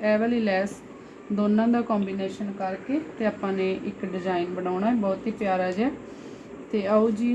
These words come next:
ਦੇਖੋ ਵੀਡੀਓ ਨੂੰ ਲਾਸਟ ਤੱਕ, ਠੀਕ ਹੈ ਜੀ। ਸਭ ਤੋਂ ਪਹਿਲਾਂ ਦੇਖੋ, ਆਪਾਂ ਨੇ ਇਹ ਵਾਲੀ ਲੈਸ ਲੈ ਲੈਣੀ।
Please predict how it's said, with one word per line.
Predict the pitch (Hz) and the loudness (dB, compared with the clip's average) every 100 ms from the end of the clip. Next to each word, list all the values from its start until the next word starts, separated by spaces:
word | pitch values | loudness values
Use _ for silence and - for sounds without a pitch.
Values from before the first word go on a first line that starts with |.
| 226 | 4
ਦੇਖੋ | 208 - 233 | 2 2 0
ਵੀਡੀਓ | 220 220 233 | 2 2 4
ਨੂੰ | 240 247 | 4 4
ਲਾਸਟ | 233 190 190 - | 4 4 2 -2
ਤੱਕ, | 220 240 240 277 - | -4 -2 0 -2 -2
ਠੀਕ | 226 - | -4 -4
ਹੈ | 233 | -2
ਜੀ। | 233 | 0
ਸਭ | 240 - 214 - | -2 -2 -2 -2
ਤੋਂ | |
ਪਹਿਲਾਂ | 214 214 220 | 0 2 4
ਦੇਖੋ, | 226 208 - 226 214 - - - - - - - - | 2 0 -2 -4 -4 -10 -16 -16 -16 -16 -16 -16 -6
ਆਪਾਂ | 220 - 214 | -4 0 4
ਨੇ | 214 202 | 4 6
ਇਹ | 208 | 4
ਵਾਲੀ | 226 240 | 4 2
ਲੈਸ | 233 196 185 - | 4 2 0 0
ਲੈ | 196 | 0
ਲੈਣੀ। | 190 190 226 | 2 2 4